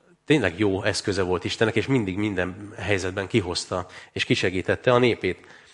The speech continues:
És akkor most ezt a Mózest vádolják azzal, hogy nem csak kínok közé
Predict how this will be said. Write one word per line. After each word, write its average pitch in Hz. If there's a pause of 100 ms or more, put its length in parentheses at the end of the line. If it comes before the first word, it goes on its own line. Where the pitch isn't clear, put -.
(120)
És -
akkor -
most 139
ezt 156
a 101
Mózest 123
vádolják 98
azzal, 127
hogy 123 (500)
nem 135
csak -
kínok 107
közé 104